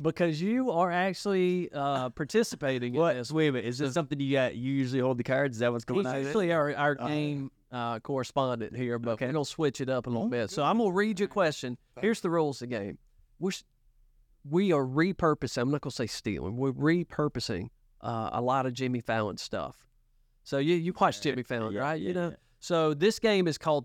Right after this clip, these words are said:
Speaker 1: Think Fast.
Speaker 2: Okay.
Speaker 1: You're gonna take turns. I'm gonna ask questions, r-, totally random questions.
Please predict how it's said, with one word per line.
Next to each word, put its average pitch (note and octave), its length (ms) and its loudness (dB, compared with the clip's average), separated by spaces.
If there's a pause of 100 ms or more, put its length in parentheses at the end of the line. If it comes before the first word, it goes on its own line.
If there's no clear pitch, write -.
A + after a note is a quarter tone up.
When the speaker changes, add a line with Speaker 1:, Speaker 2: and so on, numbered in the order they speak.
(120)
Speaker 1:
Think D#3 260 0
Fast. G#2 580 -6
Speaker 2:
Okay. B2 140 -10
Speaker 1:
You're C#3 80 -2
gonna D#3+ 220 2
take F3 260 2
turns. D3+ 400 2
I'm D3 100 -2
gonna D#3+ 160 0
ask D#3 220 -2
questions, C#3+ 580 -2
r-, - 140 -12
totally G#3 440 2
random D#3 420 0
questions. A2 640 -4